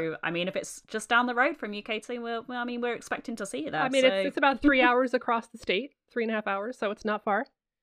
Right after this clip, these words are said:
Speaker 3: Um, and yeah, John Williams, he does still
Speaker 2: Nice.
Speaker 3: conduct. He's, I believe he just turned ninety this year, but he's still conducting pieces with the Pops and
Speaker 2: Mm.
Speaker 3: in Boston
Speaker 1: Yeah,
Speaker 3: as
Speaker 1: he,
Speaker 3: well.
Speaker 1: uh,
Speaker 2: Amazing.
Speaker 1: <clears throat> John Williams does a show, a weekend of shows at the Hollywood Bowl every, um, summer.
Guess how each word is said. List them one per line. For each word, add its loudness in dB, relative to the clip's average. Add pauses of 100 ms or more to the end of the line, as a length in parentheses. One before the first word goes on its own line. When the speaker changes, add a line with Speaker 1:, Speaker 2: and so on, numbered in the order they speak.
(240)
Speaker 3:
Um, -6
and 2
yeah, 6
John 8
Williams, 6
he 0
does 4
still 4
Speaker 2:
Nice. -2
Speaker 3:
conduct. 0
He's, -6
I -6
believe -4
he -2
just -4
turned 0
ninety 0
this -6
year, -6
but -6
he's -8
still -2
conducting -4
pieces -8
with -14
the -12
Pops -4
and -4
Speaker 2:
Mm. - (420)
Speaker 3:
in 0
Boston 0
Speaker 1:
Yeah, 2
Speaker 3:
as -2
Speaker 1:
he, -4
Speaker 3:
well. 6
Speaker 1:
uh, 2
Speaker 2:
Amazing. -6 (800)
Speaker 1:
<clears throat> 2
John 6
Williams -2
does -6
a -4
show, -2
a -6
weekend -8
of -10
shows -6
at -12
the -10
Hollywood -8
Bowl -10
every, -12
um, -20 (640)
summer. -6